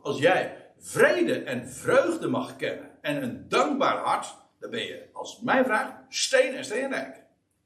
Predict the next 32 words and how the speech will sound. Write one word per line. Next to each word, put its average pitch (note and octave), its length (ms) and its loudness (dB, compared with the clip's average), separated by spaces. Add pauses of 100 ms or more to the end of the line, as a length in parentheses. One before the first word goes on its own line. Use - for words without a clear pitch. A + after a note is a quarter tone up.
(100)
Onder, B3 500 2 (200)
ongeacht - 920 0
de - 100 -2
omstandigheden. - 800 -6 (640)
Dus F#3 180 -6
ja, F3 100 -4
het E3 180 -4
gaat G#3 260 -4
om D#3 80 -6
die B2 160 -2
innerlijke C3 360 -2
mens. - 540 -14 (2000)
En D3 180 -4
Paulus D#3 300 2
wist B2 180 -2
er A2+ 100 -4
ook G2+ 160 -4
alles - 260 -4
van, A2 220 -2
want E2 220 -6
Paulus - 300 -2
zegt - 220 -12
daar, - 240 -12
eh, - 200 -10 (640)
moet - 80 -20
je - 60 -16
maar - 160 -14
eens - 120 -14
een - 60 -20
keertje - 240 -20
dat - 140 -14
lezen, A2 520 0